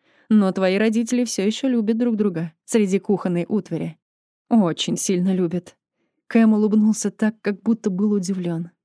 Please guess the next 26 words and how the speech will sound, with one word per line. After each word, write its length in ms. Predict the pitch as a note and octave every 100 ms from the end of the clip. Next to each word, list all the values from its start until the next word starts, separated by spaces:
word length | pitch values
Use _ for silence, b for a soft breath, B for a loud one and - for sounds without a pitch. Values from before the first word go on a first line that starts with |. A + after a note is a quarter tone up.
| -
до 160 | G#3+
глубины 500 | G3 F#3+ E3+ F3 E3+
души. 500 | D#3 D#3+ - - D#3+ _ _ _ _ _ _ _ _
«Даже 640 | F#3+ F#3 F#3+ F#3 F#3+ F3+ E3+
после 300 | F#3 F#3+ F3+
сорока 300 | G3 F#3 F#3
пяти 240 | F#3 G3+
лет 160 | F3+ D#3
брака, 420 | E3 F3 A#3 B3 _ _ _ _ -
когда 220 | G3 G#3
они 180 | G3+ G3+
то 160 | G#3
и 140 | C4 C4
дело 260 | G3 F3
говорят 460 | E3 E3 F3 F#3 -
о 100 | F#3+
непереносимости 760 | F#3 G3 F#3+ F3+ - F#3+ F#3 G3
лактозы 420 | A3 - F#3 D#3+
у 40 |
моего 260 | D#3 D#3 D3+
отца?» 420 | - - - D#3 _ _ _ _ -
Я 180 | G3 F#3
ответила 420 | E3+ E3+ G3+ G#3
ему 380 | F#3 E3+ E3+ F3+
улыбкой. 680 | G#3 G3 F3+ - - E3 D#3 _ _ _ _ -
«Да, 380 | F3 F3+ A3